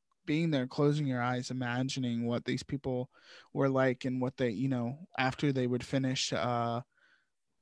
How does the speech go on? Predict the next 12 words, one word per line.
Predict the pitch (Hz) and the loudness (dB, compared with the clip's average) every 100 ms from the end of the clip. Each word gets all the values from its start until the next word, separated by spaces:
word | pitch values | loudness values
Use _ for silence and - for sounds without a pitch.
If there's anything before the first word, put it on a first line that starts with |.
| _ | _
worship, | 135 147 - 139 139 | 2 2 2 0 0
like | 127 - | -2 -2
you | 123 | -4
were | 131 | -2
saying, | - 139 139 | 0 0 2
"Oh, | 135 | 2
let's | 156 170 - | 2 0 -2
go, | - - | -4 -2
let's | 147 151 | -2 0
go | 151 143 | 0 2
see | - 143 | 2 0
this | 131 131 123 - - | 2 0 0 -2 -2